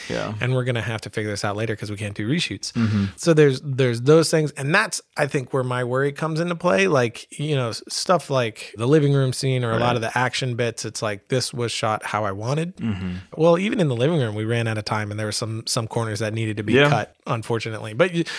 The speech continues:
Speaker 2: so you have little pockets that, yeah, this was shot exactly how I wanted and envisioned, and this is
Speaker 1: Mm-hmm.
Speaker 2: how it should go together. Boom. There you go. And that's often the right way.
Speaker 1: Yeah.
Speaker 2: Or, you know, it's easy to craft that differently. It's the stuff where it's like, okay, we had to shift gears hard.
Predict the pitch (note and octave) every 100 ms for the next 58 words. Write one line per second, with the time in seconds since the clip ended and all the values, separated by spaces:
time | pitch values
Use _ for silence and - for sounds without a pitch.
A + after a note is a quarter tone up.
0 | - - A#3 F3 F#3 A3+ F3+ D#3 - C#3+
1 | C#3 F#3 - D3 A#2+ - - - - -
2 | D3+ B2+ C#3 C#3+ C#3 - A#2+ A2+ A#2 C3
3 | - C#3+ A#2+ A#2 A2 A#2+ A#2+ A#2 A2 G#2+
4 | G#2+ C#3 B2+ C3 A2+ A#2 A2 G#2 F#2 G#2+
5 | G#2+ - A2+ G#2+ G#2 G#2+ G#2+ A2 F#2 -
6 | C3 C3+ F3 - - _ _ D3+ C#3 C3
7 | C3+ C#3 D3 - D3 C#3+ - B2 A#2 G#2+
8 | A#2 A2+ A2+ C3+ G#3+ - - - - -
9 | B2 C#3 C3 B2+ - C3 G#2 G#2+ - C#3
10 | A#2 G#2+ G#2 - - C3+ C3+ A2 C3+ C3
11 | A2 A2+ D3+ D3 E3 - E3+ D#3+ D3+ C3+
12 | C3+ A2+ - - - - - _ - C#3
13 | C#3 C3 C#3 A#2+ - C3+ - A2+ G#2+ -
14 | C#3 C#3 C#3 C#3